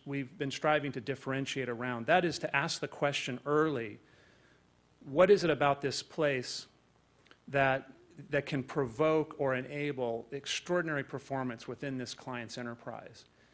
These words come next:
And, and how does space meet and serve that objective? How does it become a strategic advantage?" And I like this image just because of the way it accommodates these two students, the way somehow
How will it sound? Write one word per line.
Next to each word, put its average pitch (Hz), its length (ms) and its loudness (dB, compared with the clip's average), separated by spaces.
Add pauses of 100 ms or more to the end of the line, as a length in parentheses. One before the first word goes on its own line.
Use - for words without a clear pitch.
(160)
And, 127 160 -6
and 131 140 -4
how 170 220 2
does 143 140 2
space - 560 -2
meet 139 260 -6
and 117 120 -8
serve 139 420 -2
that 123 180 -2
objective? 117 520 -8
How 185 160 0
does 185 140 -2
it 143 80 -6
become 131 260 -8
a 113 60 -8
strategic 123 580 -10
advantage?" 117 640 -10 (360)
And 131 180 -6
I 139 100 2
like 175 220 6
this 151 180 -2
image 151 280 0
just - 180 -2
because 135 300 -4
of 135 60 -6
the 127 100 -2
way 151 180 2
it 139 60 2
accommodates 156 680 -2
these 123 220 -8
two 135 180 -8
students, 123 520 -6
the 139 100 -4
way 143 180 0
somehow 147 640 0